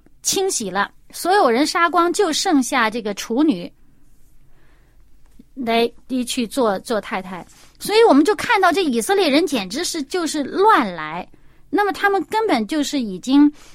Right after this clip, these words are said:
完全没有把上帝的教导放在眼里面，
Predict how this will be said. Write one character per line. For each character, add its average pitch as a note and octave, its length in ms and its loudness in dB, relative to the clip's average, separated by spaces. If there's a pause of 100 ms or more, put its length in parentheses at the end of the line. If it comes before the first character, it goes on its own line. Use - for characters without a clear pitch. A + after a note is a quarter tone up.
完 A#3 360 2
全 C4+ 260 2
没 A#3 140 2
有 C4 120 2
把 F#3 220 -6
上 C4 320 0
帝 B3+ 100 -4
的 G3+ 120 -6
教 A#3 260 -6
导 F3 160 -8
放 A3+ 180 -6
在 G3 100 -6
眼 F3+ 260 -8
里 F#3 100 -8
面， F3 180 -10